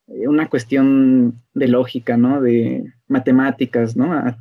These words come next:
en, de trasfondo de la historia. Y aquí es más como una muestra del folclore, ¿no? Japonés.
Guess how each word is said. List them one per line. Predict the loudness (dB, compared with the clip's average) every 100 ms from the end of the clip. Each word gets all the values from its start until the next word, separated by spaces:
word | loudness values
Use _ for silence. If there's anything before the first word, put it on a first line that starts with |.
| -14
en, | -8 -2 0 2
de | 0
trasfondo | 0 0 0 0 2
de | 2
la | 0
historia. | -2 -4 -2 -4 -6 -14 -20 _
Y | -4
aquí | -4 -8 -6 -2 0
es | -2 -2
más | -4 -2 -2 -4 -6 -20 _
como | -4 -2
una | 0 0
muestra | 0 -2 -2 -2 0 0 0 -4 _ _ _ _ _ _ _ _ _ _ _ _ _ _ _ _ _ _ -2
del | -2
folclore, | -2 -4 -2 -2 -2 0 0
¿no? | 0 -2 -2
Japonés. | -6 -2 0 2 0 -6